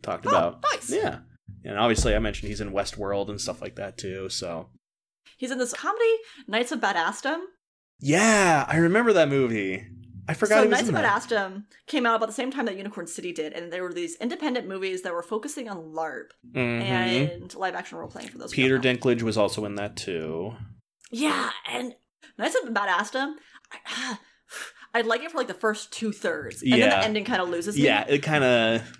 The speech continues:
Speaker 2: They lost their own plot, but if you are a nerd, you are gonna know people who are like this, and it is very enjoyable. Oh, and Summer Glau's in it, so that should
Speaker 1: Yeah.
Speaker 2: sell it.
Speaker 1: Yep. There. Done.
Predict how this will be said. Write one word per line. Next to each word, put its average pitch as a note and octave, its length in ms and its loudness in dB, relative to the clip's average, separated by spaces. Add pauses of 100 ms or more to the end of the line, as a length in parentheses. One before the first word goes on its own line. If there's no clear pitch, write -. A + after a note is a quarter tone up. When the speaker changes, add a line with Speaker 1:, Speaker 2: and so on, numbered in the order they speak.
(160)
Speaker 2:
They B3+ 100 4
lost C4+ 220 0
their A3+ 120 2
own F#3+ 120 -2
plot, F3 380 -2 (160)
but - 420 -2 (340)
if B3 120 -4
you B3+ 160 -6
are G3+ 140 -2
a E3+ 80 -8
nerd, A#3 340 -2 (680)
you C4 160 0
are D4 80 2
gonna F3 200 2
know F#3+ 180 4
people F#4 720 -4
who A#3 160 2
are F3 100 2 (120)
like G#3+ 260 0
this, - 500 -2 (380)
and G#3 120 0
it G#3 60 0
is G3 220 -4 (120)
very F3+ 360 0
enjoyable. F3+ 240 -4
Oh, B3+ 140 4
and A3+ 200 0
Summer A#3+ 260 0
Glau's E3+ 300 0
in - 60 -6
it, - 160 -14 (240)
so - 140 -4
that A3+ 120 4
should C3 100 2
Speaker 1:
Yeah. C#3+ 160 4
Speaker 2:
sell F#2 100 -2
it. - 140 -12
Speaker 1:
Yep. - 220 0 (360)
There. A2+ 280 2 (120)
Done. F#2+ 280 0